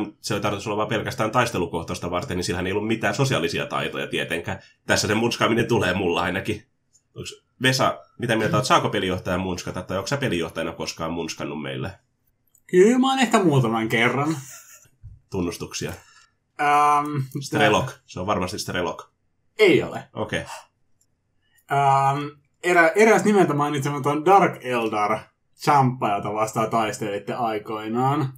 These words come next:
Speaker 2: kun me ensimmäistä kertaa kokeiltiin Only War neljäkymmentä K ropea.
Speaker 1: Aivan. Se oli hirveä taistelu. Mä en tykännyt yhtään. Mä ajoin sen päälle tankilla ja se ei kuollut.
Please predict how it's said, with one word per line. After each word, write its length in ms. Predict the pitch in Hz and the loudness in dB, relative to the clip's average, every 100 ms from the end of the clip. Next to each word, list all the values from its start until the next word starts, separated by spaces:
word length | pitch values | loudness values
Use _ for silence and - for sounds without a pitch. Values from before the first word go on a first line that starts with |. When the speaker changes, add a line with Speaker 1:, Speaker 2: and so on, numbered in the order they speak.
| _ _ _ _ _ _ _ _ | _ _ _ _ _ _ _ _
Speaker 2:
kun 340 | 107 104 101 - | -6 -4 -8 -6
me 300 | 113 110 - | -4 -4 -6
ensimmäistä 400 | 127 120 113 110 | -6 -4 -4 -4
kertaa 600 | 107 104 110 104 113 - _ | -4 -4 -4 -4 -4 -10 _
kokeiltiin 580 | 110 110 101 104 107 - | -6 -4 -6 -6 -6 -6
Only 280 | 123 120 110 | -4 -2 -2
War 320 | 101 95 104 - _ | -4 -8 -12 -14 _
neljäkymmentä 340 | 117 107 98 - | -6 -6 -6 -10
K 180 | 95 95 | -10 -8
ropea. 400 | 92 107 95 - - _ _ | -10 -10 -10 -10 -14 _ _
Speaker 1:
Aivan. 680 | 113 139 151 139 127 101 90 - _ _ _ | 2 2 4 6 6 4 -2 -12 _ _ _
Se 100 | - | -4
oli 160 | 123 107 | 4 6
hirveä 380 | 107 92 82 80 | 6 4 -2 -6
taistelu. 580 | 87 73 - 82 82 - - 139 - 160 131 | -6 -6 -6 -6 -8 -10 -10 -2 6 6 6
Mä 120 | 117 | 2
en 80 | 110 | 2
tykännyt 380 | 98 98 92 95 | 2 -2 -2 -2
yhtään. 420 | 95 95 131 73 - - - - | -4 -4 -4 -6 -8 -18 -18 0
Mä 60 | 117 | 4
ajoin 200 | 117 113 | 4 4
sen 180 | 117 - - | 0 -4 0
päälle 280 | 117 110 - | 0 2 4
tankilla 460 | 131 110 92 85 | 6 4 -2 -2
ja 100 | 82 | -2
se 100 | - | -2
ei 120 | 90 - | -2 -2
kuollut. 580 | 95 80 73 87 - | -2 -2 -2 -6 -10